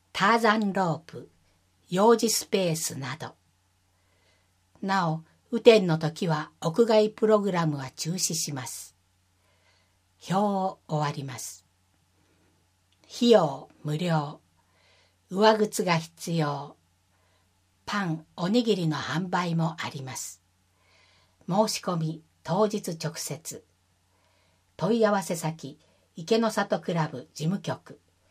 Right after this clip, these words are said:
電話、八三九の七零零四。市民体育大会、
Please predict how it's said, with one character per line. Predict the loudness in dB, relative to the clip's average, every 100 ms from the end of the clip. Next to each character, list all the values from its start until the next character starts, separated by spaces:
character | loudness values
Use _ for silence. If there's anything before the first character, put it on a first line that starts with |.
| _ _ _ -10
電 | -2 0 0
話、 | -2 -6 -12 _ _
八 | -6 -2 0
三 | 2 2 0
九 | -4 -4 -2 -2
の | -4 -8 -14 _ -8
七 | -4 0 0
零 | -2 -2 -4 -6
零 | -4 0 0
四。 | -2 -6 -12 -18 _ _ _ _ _ _ _ _ _ _ _ _ _ _ _ _ _ _ _ _ _ _ _ _ _ _ _ _ _ _ _ _
市 | -8 -4 2
民 | 4 4
体 | 2 0 0 0
育 | -2 -6
大 | -4 -4
会、 | -6 -10 -12 -14